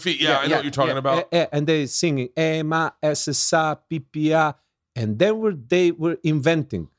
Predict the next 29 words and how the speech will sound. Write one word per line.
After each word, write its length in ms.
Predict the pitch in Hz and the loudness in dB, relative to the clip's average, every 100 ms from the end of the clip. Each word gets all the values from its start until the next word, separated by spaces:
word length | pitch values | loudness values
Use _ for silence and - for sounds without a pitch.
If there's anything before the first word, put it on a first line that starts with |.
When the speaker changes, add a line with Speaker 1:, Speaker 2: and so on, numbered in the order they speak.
| _ _ _ _ _ _ _ - | _ _ _ _ _ _ _ -8
Speaker 2:
some, 280 | - 107 101 95 - | 0 0 0 -4 -2
Speaker 1:
Yeah. 140 | 107 98 | 2 2
Speaker 2:
uh, 160 | 92 87 | -2 -4
some, 340 | - 120 117 - | 0 2 0 -6
uh, 80 | 113 | -2
lyrics 440 | 117 113 95 - | 2 2 0 -4
after 300 | - 104 - 80 | -4 -4 -6 -8
that. 140 | 78 - _ _ _ | -8 -10 _ _ _
But 120 | - | -2
I 40 | 165 | 0
was 120 | 190 | 0
thinking, 240 | 196 175 131 | -2 -2 -2
"What 160 | 143 101 | -2 -2
this 280 | 113 78 73 | -4 -4 -8
A 160 | 92 80 | -10 -8
M 20 | |
I, 160 | 82 78 69 80 | -8 -8 -8 -10
S 100 | - | -10
S 200 | 73 - | -8 -8
I, 140 | 69 69 _ | -8 -12 _
P 40 | 98 - | -18 -16
P 160 | 85 82 | -16 -12
I?" 160 | 78 - | -12 -8
And 120 | 104 | -2
everybody, 320 | 151 262 190 | 0 2 0
my 200 | 123 143 104 | 0 -2 -2
mother 400 | 104 196 147 90 | 0 0 0 -8
played 360 | - 90 73 - | -10 -12 -12 -14
like 200 | 76 | -20